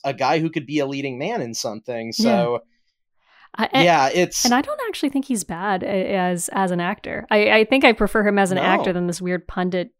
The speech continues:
Speaker 2: kind of thing that he's become. Um,
Speaker 1: Yeah, yeah, me too.
Speaker 2: yeah.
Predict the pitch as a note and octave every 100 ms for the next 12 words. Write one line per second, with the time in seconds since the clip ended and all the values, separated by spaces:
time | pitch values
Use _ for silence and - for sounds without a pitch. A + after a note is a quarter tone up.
0 | - F3 E3+ E3+ F3 F3 E3+ E3 - F3+
1 | E3+ E3 - - - - - G#3 G3 G3
2 | G3 F#3+ - _ _ D#3 A#3+ A3 - G#3
3 | B2+ C#3+ C#3+ D#3+ A2 G#2 G3+ F#3